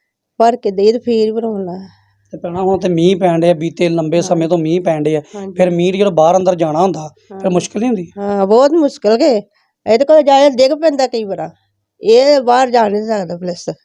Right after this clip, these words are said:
Speaker 1: ਉਹ ਤੁਹਾਡੇ ਕੋਲ ਕ-, ਦਾ ਕਰਨੀ ਦਸ ਰੁਪਏ ਦੀ ਵੀ, ਤੁਸੀਂ ਇਹ ਵੀ ਮਦਦ ਕਰ ਦਿਓ, ਸਾਡੀ ਕਰੋ ਮਦਦ।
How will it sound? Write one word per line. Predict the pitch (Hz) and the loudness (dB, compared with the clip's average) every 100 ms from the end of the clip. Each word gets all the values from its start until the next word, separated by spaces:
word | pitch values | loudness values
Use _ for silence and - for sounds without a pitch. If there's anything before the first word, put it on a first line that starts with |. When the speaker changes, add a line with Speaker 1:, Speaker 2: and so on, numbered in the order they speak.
| _ _ _ _ _ 202 | _ _ _ _ _ 0
Speaker 1:
ਉਹ | 214 | 2
ਤੁਹਾਡੇ | 233 262 254 233 | 4 2 2 4
ਕੋਲ | 233 247 | 4 2
ਕ-, | 240 233 233 202 202 | 0 0 0 -2 -2
ਦਾ | 220 226 214 | 2 4 2
ਕਰਨੀ | 208 214 208 226 | 0 0 2 2
ਦਸ | 214 220 208 | 2 0 0
ਰੁਪਏ | 208 226 | 0 2
ਦੀ | 220 | 0
ਵੀ, | 262 | -6
ਤੁਸੀਂ | 269 233 - | -6 -6 -4
ਇਹ | 208 202 | 0 0
ਵੀ | 226 | 0
ਮਦਦ | 214 175 - | -2 -4 -6
ਕਰ | 175 165 | -6 -6
ਦਿਓ, | 170 | -8
ਸਾਡੀ | 185 - 165 165 | -10 -6 -4 -4
ਕਰੋ | 170 175 170 | -4 -6 -6
ਮਦਦ। | 170 | -8